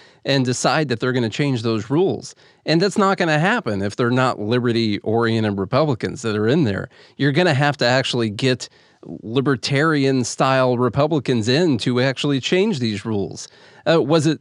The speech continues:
is it difficult like that in, in Maine also, by the way? Do you know? I mean, I think for a Republican or Democrat, you have to get twenty-five or fifty signatures here in Tennessee,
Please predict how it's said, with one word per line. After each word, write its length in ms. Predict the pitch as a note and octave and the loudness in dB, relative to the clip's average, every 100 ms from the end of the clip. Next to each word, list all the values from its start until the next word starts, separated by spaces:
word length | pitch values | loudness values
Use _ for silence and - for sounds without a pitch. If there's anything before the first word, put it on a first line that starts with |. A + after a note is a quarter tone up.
| - | -4
is 180 | D3 C#3 | -2 0
it 120 | A#2+ | 0
difficult 500 | F3 - F3 F#3+ D#3+ | -2 -2 -2 -2 0
like 220 | C#3+ C#3+ | -2 0
that 240 | D3 C#3 | 0 0
in, 240 | B2+ G#2 F#2+ - | 0 0 -2 -2
in 180 | G#2+ | -2
Maine 300 | F#2 G2 C3+ | 0 0 0
also, 240 | A2+ A#2 B2+ | -2 -4 -4
by 120 | A#2 | -2
the 100 | A#2+ | -2
way? 140 | B2+ B2+ | -2 -2
Do 100 | A2+ | -2
you 80 | C3 | 0
know? 260 | A2 A#2+ | 0 -2
I 40 | A2+ | 0
mean, 260 | A2+ G2+ - - - | 0 -2 -4 -20 -8
I 100 | - | -4
think 240 | C3+ F3 F3 | 0 0 0
for 140 | C#3+ | 0
a 40 | |
Republican 520 | A2+ G#2+ A#2+ B2 B2 A2+ | 0 0 0 0 0 -2
or 40 | |
Democrat, 480 | G2 A2+ A2 A#2 E2+ | 0 -2 0 -2 -2
you 100 | G2+ | -6
have 100 | G2+ | -8
to 80 | G2+ | -6
get 200 | G2+ - _ | -6 -8 _
twenty-five 640 | - G#2+ A2 G#2+ G#2+ G#2 | -8 -4 -4 -2 -2 -2
or 80 | F#2+ | -4
fifty 400 | - G#2+ G#2 A2 | -4 -6 -4 -6
signatures 580 | F#2 A2 G2+ F#2+ G#2 G2 | -4 -4 -4 -4 -4 -4
here 140 | G#2 | -4
in 80 | G2+ | -2
Tennessee, 560 | - G#2+ F2 G#2+ G2+ | -2 -4 -4 -4 -4